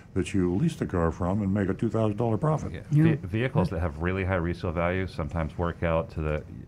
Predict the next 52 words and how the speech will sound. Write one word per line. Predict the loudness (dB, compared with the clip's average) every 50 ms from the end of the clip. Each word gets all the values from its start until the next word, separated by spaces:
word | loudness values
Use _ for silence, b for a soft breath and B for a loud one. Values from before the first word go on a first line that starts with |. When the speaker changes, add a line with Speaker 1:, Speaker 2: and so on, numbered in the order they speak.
| -12 -10 -6
Speaker 2:
you | -4 -2
get | -2 -4
the | -2 -2
best | -2 -2 -2 -2 -6
of | -6 -4
both | -4 -4 -4 -2 -2
worlds. | 0 0 0 -2 -4 -6 -12 -18 -20 B B B B B B
So | -2 0
when | 0
you | 2
have | 2 2
a | 2
high | 2 2
residual, | 2 2 2 2 2 0 0 2 0 0
it | 0
means | 0 -2 -2 -2 -4
it's | -6 -8 -6
pretty | -6 -4 -4 -4
expensive | -4 -6 -6 -4 -4 -4 -4 -4 -4
to | -4 -4
buy | -2 0 0 0
at | 0 0
the | -2
end | -2 -2
of | -2
the | -2 -2
lease, | 0 0 -2 -2 -4 -6 -10 B B B B B B B B
but | -4 -4
the | -4 -2
trade-off | 0 2 2 4 4 2 2 2
is | 0 -2 0 0
you | 0
get | 0 2
a | 2
lower | 2 0 0 -2
payment | -2 -2 -2 -2 -2 -4 -4 -4
'cause | -6 -6 -4
you're | -6 -6
paying | -4 -2 -2 -2 -2 -2
for | -4 -4 -4
less | -2 -2 -4 -4 -6 -10
of | -10 -8 -6
the | -6
car. | -6 -4 -2 -2 0 -2 -2 -4 -6 -6
Um, | -4 -4 -4 -6 -8 B B B B B B -2
but | 0 0 2 0 0
on | 0 0 2
these, | 0 0 -2 -4 -6
uh, | -8 -8 -4 -4
uh, | -4 -2
vehicles, | 0 0 -2 0 0 0 0 0 0 -2 -2 -2
um, | 0 0 2 0 -2 -4